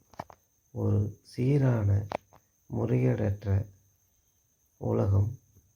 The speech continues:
உருவாகும். வாழும் வாழ்வில் யாருக்கும் தொல்லைகள் இல்லாமலும் யாருக்கும் தொந்தரவு செய்யாமலும் வாழ்ந்துவிட்டு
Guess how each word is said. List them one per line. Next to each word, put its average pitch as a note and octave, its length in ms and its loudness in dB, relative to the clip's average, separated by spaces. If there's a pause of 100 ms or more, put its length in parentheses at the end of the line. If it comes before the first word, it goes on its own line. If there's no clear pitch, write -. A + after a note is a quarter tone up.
(160)
உருவாகும். G#2+ 640 -2 (1120)
வாழும் B2 580 0 (180)
வாழ்வில் G#2 580 0 (600)
யாருக்கும் G#2+ 800 -2 (600)
தொல்லைகள் A#2 500 0
இல்லாமலும் G2+ 600 2 (680)
யாருக்கும் G#2+ 680 2 (300)
தொந்தரவு A#2 540 0
செய்யாமலும் G2+ 720 2 (540)
வாழ்ந்துவிட்டு G#2+ 760 -2